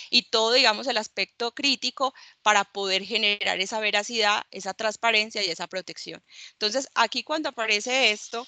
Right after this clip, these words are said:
es cuando empezamos a hablar de blockchain. Entonces decimos, "Listo, nosotros ya logramos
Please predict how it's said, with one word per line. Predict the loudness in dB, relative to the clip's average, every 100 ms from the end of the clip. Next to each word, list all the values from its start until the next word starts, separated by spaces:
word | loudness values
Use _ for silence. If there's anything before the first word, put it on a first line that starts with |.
| -14 -12 -2
es | -2
cuando | 2 0 0
empezamos | -4 -8 -8 -4
a | -2
hablar | -2 0
de | -2
blockchain. | -2 -2 2 2 2 -6 -20 -14
Entonces | -6 -2
decimos, | 0 -2 -2 -4 -4
"Listo, | -6 -6 -12 -16 -20 -18 -4
nosotros | -4 -2 -4 2
ya | 4 6
logramos | 4 2 2 -4